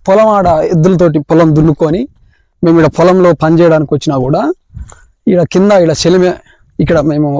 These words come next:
ఎద్దులకు నీళ్ళు ఆపుకోవడం, మేము కూడా నీళ్ళు తాగడం చేసేటోళ్ళము. చూద్దాం, ఇప్పుడు వర్షం వచ్చింది, కింద నీళ్ళు ఉన్నాయా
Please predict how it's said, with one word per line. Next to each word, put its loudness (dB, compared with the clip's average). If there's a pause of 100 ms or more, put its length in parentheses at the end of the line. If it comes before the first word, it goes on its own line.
(100)
ఎద్దులకు 2
నీళ్ళు 2
ఆపుకోవడం, -6 (640)
మేము 0
కూడా 0
నీళ్ళు -2
తాగడం -4
చేసేటోళ్ళము. -4 (520)
చూద్దాం, 0
ఇప్పుడు -4
వర్షం -4
వచ్చింది, -2 (100)
కింద 0 (100)
నీళ్ళు 2
ఉన్నాయా -2